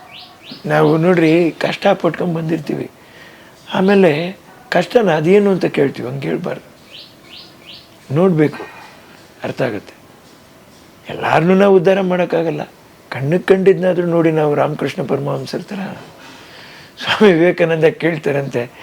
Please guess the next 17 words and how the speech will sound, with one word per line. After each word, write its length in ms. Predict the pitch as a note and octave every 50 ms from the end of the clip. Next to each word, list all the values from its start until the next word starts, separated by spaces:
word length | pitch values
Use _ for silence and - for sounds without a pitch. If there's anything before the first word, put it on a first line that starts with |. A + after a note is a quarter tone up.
| - - - -
"ನೀವು 240 | - D3 D#3+ D#3 C3+
ದೇವ್ರನ್ನ 320 | D3+ E3+ F#3 F#3+ E3+ F3 E3+
ಕಂಡಿದ್ರೆ 460 | - - D#3 D3+ D#3+ D#3 D3 C#3 C3
ನಾನು 420 | C#3+ D3+ D3 C#3+ C#3+ D#3 D#3 C3+
ದೇವ್ರನ್ನ 280 | D3 C#3+ C#3+ C#3 C3 C#3
ನೋಡ್ಬೇಕು" 420 | C#3 C3 B2+ B2+ B2+ B2 - -
ಅಂತ. 160 | - D3+ - - - - - - - - - - - - - - - - - - - - - - -
ಇನ್ನೊಂದು 480 | D#3 E3+ F#3 F#3 F3 F3 E3+ E3 D#3 D#3
ಮಾತು 300 | E3 F3+ F#3 F3+ - E3+
ಹೇಳ್ತಾರಂತೆ 520 | E3+ E3 D#3 D#3+ E3 D3+ D3 C#3 B2 -
ಇವರು, 300 | A#2 G2 - - - - - - _ - - - - - - - - - - -
ಪ್ರಾಣದ 800 | - D#3+ D3+ E3 F3 F#3 F#3 F#3 D#3+ F#3 F3 E3 C#3+ C#3+ D3+ D3 D3+ D#3+ - - - - - - -
ಸಂಕಟದಲ್ಲಿ 600 | - F3 F#3 E3+ F3 F#3+ F3 F#3 F3+ F3 E3+ D#3+
ನರಳ್ತಾ 480 | D3+ D3 D3+ D#3+ F3+ F3+ E3 - F3+
ಇರುವಂಥ 340 | E3 D#3 D3+ D3+ D3 C#3 -
ಒಬ್ಬ 240 | D#3+ D3 C#3 B2 C3+
ಮನುಷ್ಯನಿಗೆ 800 | C3 C3 C3 C#3 C#3+ C3+ - E3+ D3+ C#3+ C3 A#2 A2 F#2 F2+